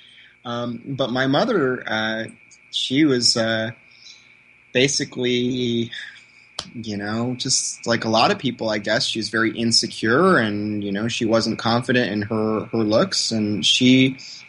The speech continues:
she was just desperate to be with, uh,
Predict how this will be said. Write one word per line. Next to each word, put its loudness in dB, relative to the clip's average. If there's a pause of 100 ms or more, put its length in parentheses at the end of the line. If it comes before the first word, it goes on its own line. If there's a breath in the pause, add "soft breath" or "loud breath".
(120)
she 0
was 6
just -2
desperate 2
to -4
be 2
with, 2
uh, 2